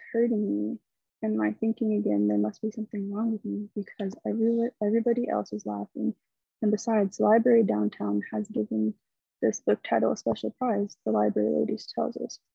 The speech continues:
"So what's wrong with you anyway? Don't be so sensitive." Sixth grade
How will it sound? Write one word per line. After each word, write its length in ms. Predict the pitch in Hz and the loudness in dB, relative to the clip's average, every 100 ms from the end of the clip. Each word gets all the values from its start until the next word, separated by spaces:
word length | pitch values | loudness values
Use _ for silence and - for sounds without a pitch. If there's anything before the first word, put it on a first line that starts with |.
| _ _ _ _ _ | _ _ _ _ _
"So 140 | - 240 | 2 4
what's 200 | 240 - | 4 2
wrong 160 | 247 | 4
with 180 | 247 247 | 4 4
you 140 | 226 | 4
anyway? 300 | 226 233 170 180 | 4 4 2 -2
Don't 260 | 190 220 220 | -2 -2 0
be 100 | 220 | 0
so 160 | 208 | -2
sensitive." 540 | 202 208 220 - - 202 _ _ _ - - _ _ _ _ _ _ _ _ _ _ _ _ | -2 -2 -2 -4 -8 -10 _ _ _ -20 -20 _ _ _ _ _ _ _ _ _ _ _ _
Sixth 340 | - 262 - - | -2 -2 -2 2
grade 300 | 247 233 | 6 6